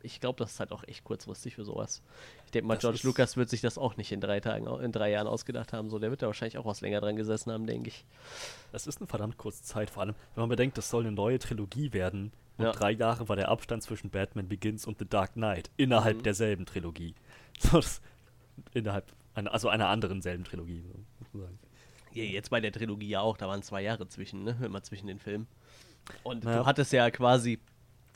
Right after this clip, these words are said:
Speaker 1: ich geh fast davon aus, als, äh, J J Abrams damals die, die Episode sieben, äh, vorgestellt hat, geh ich mal fast von aus, dass irgendwie schon wenigstens eine grobe Richtung da war, wo es hingehen sollte, ne?
Speaker 2: Naja, aber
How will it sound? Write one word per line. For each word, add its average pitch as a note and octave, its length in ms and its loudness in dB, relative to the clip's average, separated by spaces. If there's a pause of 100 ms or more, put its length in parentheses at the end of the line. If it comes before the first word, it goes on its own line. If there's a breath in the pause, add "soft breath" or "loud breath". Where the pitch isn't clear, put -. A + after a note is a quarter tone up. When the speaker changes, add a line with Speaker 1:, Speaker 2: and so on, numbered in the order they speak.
(120)
Speaker 1:
ich - 160 -8
geh A#2+ 120 -4
fast C3+ 260 6
davon B2+ 200 4
aus, A#2+ 240 6
als, A2+ 260 4
äh, A#2 180 0
J A2+ 220 2
J A#2 160 -2
Abrams A2+ 520 0
damals G#2+ 320 2
die, G#2+ 180 -4
die G#2+ 320 -8
Episode A2 380 -6
sieben, A#2 520 -2
äh, B2 220 -6
vorgestellt A2 500 0
hat, G#2+ 140 -2
geh A2+ 140 2
ich A2+ 140 -2
mal G#2+ 100 -2
fast - 340 -6
von A2 140 -2
aus, A2 220 0
dass - 180 -8
irgendwie A#2 360 -2
schon A2 280 2 (580 soft breath)
wenigstens A#2+ 340 2
eine A#2+ 80 2
grobe A2+ 280 2
Richtung A#2 300 0
da A2+ 180 6
war, G#2 100 2
wo G#2+ 80 2
es G#2 80 -2
hingehen G2 320 -4
sollte, F#2+ 300 -2
ne? A2 220 -4 (420 loud breath)
Speaker 2:
Naja, C3+ 160 8
aber C#3+ 120 4